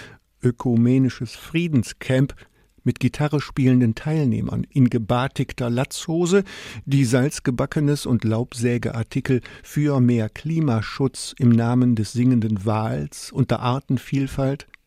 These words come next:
auf einer Wiese am Stadtrand verteilen. Die Gefahr von gewaltbereiten Trittbettfahrern und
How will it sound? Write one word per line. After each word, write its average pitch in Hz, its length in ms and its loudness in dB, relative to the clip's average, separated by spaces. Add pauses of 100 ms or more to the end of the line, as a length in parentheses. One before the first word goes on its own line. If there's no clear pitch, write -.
(120)
auf 139 120 0
einer 127 220 4
Wiese 147 300 0
am 117 100 0
Stadtrand 110 460 -4
verteilen. 120 540 -8 (680)
Die 165 60 2
Gefahr 185 400 2
von 175 220 -2
gewaltbereiten 151 680 0
Trittbettfahrern 131 840 -4
und - 340 -2